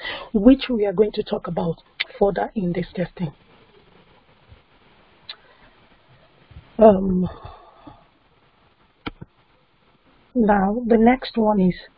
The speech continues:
who can test? As I've said, anybody can test.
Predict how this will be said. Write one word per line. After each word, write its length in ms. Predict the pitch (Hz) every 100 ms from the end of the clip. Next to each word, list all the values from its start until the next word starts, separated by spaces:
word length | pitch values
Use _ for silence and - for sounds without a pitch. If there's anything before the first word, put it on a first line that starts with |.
| _ - _ _
who 320 | 226 214 262 -
can 180 | 190 175 _
test? 180 | - - _ - _ _ _ _ _ _ _ _ _ _ _ -
As 60 |
I've 160 | 226 -
said, 240 | 269 240 - -
anybody 460 | 254 254 220 202
can 200 | 196 180 -
test. 200 | 170 -